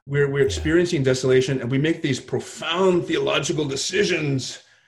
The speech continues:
Speaker 1: right? Um, and the second thing he says was, it's like true, true discernment with a capital D,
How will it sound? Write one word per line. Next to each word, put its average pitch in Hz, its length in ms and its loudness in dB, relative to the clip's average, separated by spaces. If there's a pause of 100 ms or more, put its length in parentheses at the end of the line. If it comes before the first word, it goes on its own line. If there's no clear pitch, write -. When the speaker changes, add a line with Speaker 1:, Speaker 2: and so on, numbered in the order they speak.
(380)
Speaker 1:
right? 131 180 -4 (600)
Um, 131 480 -6 (340)
and 139 140 -2
the 131 40 0
second 226 300 -2
thing 139 100 -2
he 127 80 0
says 123 240 -2
was, 113 360 -2
it's 117 120 -8
like 120 220 -2
true, 196 480 0 (340)
true 190 300 0
discernment 147 640 -4 (760)
with 123 140 -8
a 117 40 -10
capital 135 380 -2
D, 123 380 -2